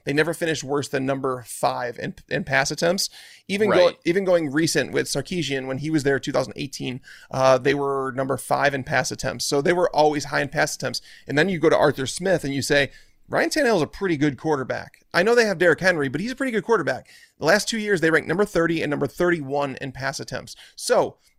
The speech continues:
Speaker 1: the Falcons are going to lose a lot of pass attempts. I don't even care if Julio Jones is on the team or not. They're gonna lose pass attempts. They did add Kyle Pitts, so P-, Pitts is gonna steal a lot of those targets. Russell Gage doesn't, he benefit, again, he benefited from these other guys
Speaker 2: Uh-huh.
Speaker 1: being on the field, and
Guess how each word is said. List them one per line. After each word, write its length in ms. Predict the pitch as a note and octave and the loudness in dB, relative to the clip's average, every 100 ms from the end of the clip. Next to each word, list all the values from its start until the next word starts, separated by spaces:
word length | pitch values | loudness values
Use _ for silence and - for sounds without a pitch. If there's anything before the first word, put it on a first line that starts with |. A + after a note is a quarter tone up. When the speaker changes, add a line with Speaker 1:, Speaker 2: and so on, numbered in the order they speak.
| - | -18
Speaker 1:
the 60 | |
Falcons 400 | - A#3+ B3+ B3 | 0 4 4 2
are 80 | G3+ | -2
going 320 | C3+ D3+ F3 | -2 -2 -2
to 80 | D#3 | 0
lose 240 | D3+ D#3 | 2 2
a 60 | C3+ | 2
lot 180 | C#3 C3 | 0 0
of 60 | |
pass 240 | - B2+ - | -2 -4 -4
attempts. 220 | - A#2 | -10 -8
I 60 | E3 | -4
don't 100 | A3+ | -4
even 160 | F3 C3 | -4 -6
care 240 | - C#3 | -4 -4
if 80 | B2+ | -4
Julio 360 | - D3 C#3 C3+ | -6 -4 -2 -2
Jones 340 | C#3 C#3 C#3 | -4 -6 -6
is 120 | - C3+ | -4 -4
on 80 | |
the 80 | C3+ | -4
team 260 | - F#3 E3 | -6 -8 -6
or 60 | |
not. 240 | F#3 B3+ - _ - - - | -2 -4 -4 _ -20 -12 -2
They're 100 | E3+ | 4
gonna 160 | A#3 | 4
lose 180 | G#3+ F#3+ | 4 0
pass 280 | - D#3 C3+ | 2 2 0
attempts. 400 | C3 B2+ F3+ - - - | -4 -4 -4 -8 -6 0
They 100 | D#3+ | 4
did 200 | A3 - | 4 4
add 200 | F3 - | 2 0
Kyle 280 | D3+ C3+ | -2 -2
Pitts, 340 | - C#3 E3 - | -2 -4 -4 -2
so 120 | D#3 | -2
P-, 200 | - G#3+ - | -2 -4 -2
Pitts 200 | G3+ A3 | -4 -4
is 80 | G3+ | -4
gonna 120 | E3+ | -4
steal 220 | - D3 | -2 -2
a 20 | |
lot 140 | C3+ C3 | 0 0
of 80 | B2+ | -2
those 140 | B2 | -4
targets. 360 | B2+ C3 F3 - - - | -2 0 0 -6 -18 -8
Russell 220 | G#3 C4 | -4 -2
Gage 320 | F#3 F3 G3+ | 0 2 2
doesn't, 320 | E3 F#3 C#3+ - _ | 0 -2 -4 -8 _
he 140 | _ D3+ | _ -12
benefit, 460 | C3 F3+ E3 - - | 2 4 4 0 -4
again, 240 | D3 C3+ | 0 -2
he 160 | A#2 C3 | -2 -4
benefited 680 | B2 C#3 D#3 - C#3 B2 - | 0 2 2 2 0 0 -2
from 160 | C3+ | -4
these 120 | C3+ | -2
other 180 | C#3 C3+ | -2 -2
guys 180 | C3 C3 | -2 -2
Speaker 2:
Uh-huh. 120 | A2+ | -2
Speaker 1:
being 140 | G#2+ C3 | -2 -4
on 80 | |
the 80 | B2+ | -8
field, 400 | B2+ C#3 C3 B2+ | -8 -6 -6 -6
and 220 | - C#3+ | -6 -6